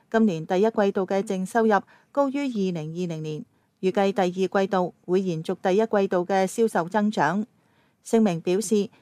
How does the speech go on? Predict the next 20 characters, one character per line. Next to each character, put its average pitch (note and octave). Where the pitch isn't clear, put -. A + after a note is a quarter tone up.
呢 C#4+
一 C#4+
種 F#3+
加 A3+
速 A#3+
將 D#4+
會 A#3+
由 E3
一 A3
系 A#3
列 F#3+
新 A#3
產 G#3+
品 F#3
嘅 F#3+
推 G#3+
出 A3+
所 D#3+
帶 F3+
動。 F3+